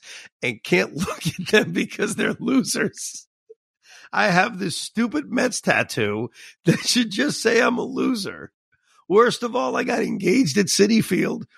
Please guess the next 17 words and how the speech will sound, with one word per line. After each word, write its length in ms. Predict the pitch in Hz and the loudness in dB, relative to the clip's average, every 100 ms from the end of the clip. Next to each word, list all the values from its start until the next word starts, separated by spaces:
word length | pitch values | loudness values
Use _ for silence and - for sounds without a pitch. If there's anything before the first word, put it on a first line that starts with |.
| _ | _
which 340 | 160 - - - | -6 -2 -4 2
likely 420 | 247 233 285 262 | 2 2 0 0
means 300 | 247 208 131 | 0 -2 -4
divorce, 760 | 196 131 143 214 - 143 - - _ _ _ | -4 -2 0 2 0 -2 -6 -10 _ _ _
'cause 240 | - 190 - - | 2 2 2 2
anything 400 | 214 247 233 226 | 4 4 0 0
that 100 | 190 | 0
has 300 | 156 196 - | 0 -2 -4
to 60 | |
do 140 | 175 254 | -4 -4
with 140 | 254 | -2
the 80 | 214 | -2
Mets 360 | 175 143 139 131 | 0 0 0 0
means 280 | 135 127 - | 0 0 -4
failure 640 | - 208 - - - - | 2 4 4 4 2 2
and 180 | 135 120 | 0 0
disappointment. 800 | 123 131 127 104 113 90 82 | -2 -2 -2 -2 -6 -6 -10